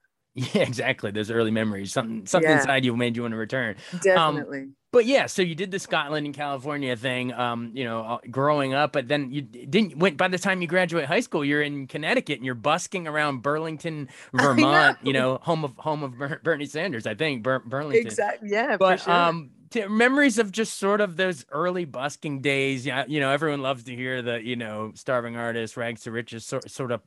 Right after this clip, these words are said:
Speaker 1: p-, before you become famous
Speaker 2: Yeah.
Speaker 1: sort of <laughs> stories. But what was it like
Speaker 2: Well,
Speaker 1: busking around New
Speaker 2: <clears throat>
Speaker 1: England?
Speaker 2: it was, it was totally true. I'd started busking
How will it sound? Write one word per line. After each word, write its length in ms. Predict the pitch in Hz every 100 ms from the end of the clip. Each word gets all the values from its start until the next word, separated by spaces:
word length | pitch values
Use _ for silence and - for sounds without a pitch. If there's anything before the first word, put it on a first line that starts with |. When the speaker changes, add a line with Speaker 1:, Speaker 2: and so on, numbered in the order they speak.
| -
Speaker 1:
p-, 100 | -
before 360 | 120 120 143 135
you 120 | 123
become 280 | 123 127 120
famous 160 | 165 170
Speaker 2:
Yeah. 260 | 196 190
Speaker 1:
sort 140 | 131 127
of 100 | -
<laughs> 80 |
stories. 520 | - 143 202 180 233 190
But 240 | 202 208 -
what 140 | 175 202
was 100 | 196
it 100 | 185
like 140 | 190
Speaker 2:
Well, 180 | 247 254
Speaker 1:
busking 320 | 240 - 151
around 240 | 151 143 139
New 100 | 139
Speaker 2:
<clears throat> 0 |
Speaker 1:
England? 400 | 175 175 123 214
Speaker 2:
it 140 | 233
was, 300 | 233 - - 214
it 120 | 214
was 240 | 220 185 -
totally 500 | 214 240 262 214 165
true. 360 | - 226 208
I'd 180 | 156 151
started 540 | - 202 240 269 196 -
busking 600 | 165 156 - 160 147